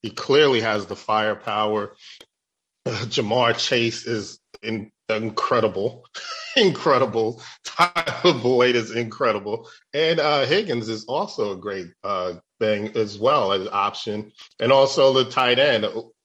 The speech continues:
Ozuma. <laughs> He's pretty good when he gets in and times in time to time. I think that the Bengals just have, the Raiders can do it. They, they're gritty. They, like I said, they won four in a row.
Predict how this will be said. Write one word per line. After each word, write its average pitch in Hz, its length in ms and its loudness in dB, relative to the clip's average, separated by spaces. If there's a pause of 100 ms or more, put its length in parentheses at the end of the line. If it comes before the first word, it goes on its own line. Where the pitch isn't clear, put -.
(120)
Ozuma. 113 1500 -4 (840)
<laughs> - 120 -20
He's 127 180 0
pretty 123 320 4
good 117 360 4
when 117 160 2
he 110 100 -2
gets 117 340 0
in 113 180 0
and 104 160 -4
times 110 400 -4
in 107 220 -8
time 104 280 -4
to 95 60 -10
time. 113 340 -2 (320)
I 135 80 -4
think 156 220 2
that 120 340 2
the 113 340 2
Bengals 123 420 -2
just 113 200 -10
have, 123 360 2
the 107 100 -6
Raiders 143 360 0
can 110 300 -8
do 131 300 2
it. 135 160 -2
They, 101 260 -6
they're 107 200 -4
gritty. 127 540 -2
They, 104 280 -4
like 107 240 -4
I 95 40 -6
said, 117 360 2
they 98 120 -2
won 107 300 -2
four 113 300 0
in 101 60 -2
a 98 60 -8
row. 107 480 -2